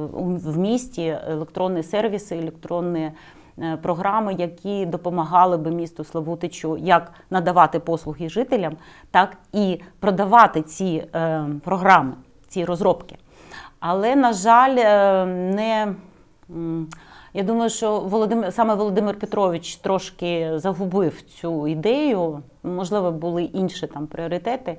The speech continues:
але я вважаю, що ми трошки втратили, ем, щодо цього. І я, але ми можемо ще робити в цьому напрямку дуже багато і перейти в той статус, який вже був,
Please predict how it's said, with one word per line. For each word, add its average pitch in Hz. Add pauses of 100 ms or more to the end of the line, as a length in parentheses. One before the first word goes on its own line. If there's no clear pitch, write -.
(360)
але 185
я 208
вважаю, 208
що 196
ми 190
трошки 185
втратили, 156 (560)
ем, 160
щодо 175
цього. 180
І 185 (500)
я, 202 (380)
але 208
ми 214
можемо 196
ще 175 (380)
робити 190
в 175
цьому 175
напрямку 170
дуже 170
багато 170
і 156 (640)
перейти 185
в 165
той 175
статус, 175 (440)
який 175 (100)
вже 170
був, 175